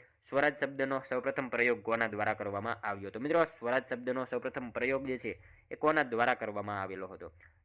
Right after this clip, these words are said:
દયાનંદ સરસ્વતી, બરાબર? ઓપ્શન એ આપણો અહીંયા રાઈટ આન્સર બનશે. સ્વરાજ શબ્દનો સૌપ્રથમ પ્રયોગ જે છે કોના દ્વારા? તો દયાનંદ સરસ્વતી દ્વારા જે છે એ કરવામાં આવેલો હતો.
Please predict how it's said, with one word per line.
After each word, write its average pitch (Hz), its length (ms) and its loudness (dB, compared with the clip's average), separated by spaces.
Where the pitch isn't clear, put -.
દયાનંદ 120 420 2
સરસ્વતી, 104 560 -6
બરાબર? 143 400 -4
ઓપ્શન 113 340 -6
એ 117 120 -2
આપણો 117 220 0
અહીંયા 110 240 2
રાઈટ 117 200 4
આન્સર 120 220 -4
બનશે. 120 300 -4
સ્વરાજ 117 360 -2
શબ્દનો 113 360 -4
સૌપ્રથમ 113 440 -4
પ્રયોગ 113 340 0
જે 123 120 -2
છે 131 140 0
કોના 143 280 4
દ્વારા? 101 240 -2
તો 117 220 -6
દયાનંદ 156 400 6
સરસ્વતી 139 520 -2
દ્વારા 120 260 8
જે 135 140 -2
છે 117 260 -4
એ 110 40 -10
કરવામાં 110 420 4
આવેલો 107 420 -2
હતો. 92 280 -12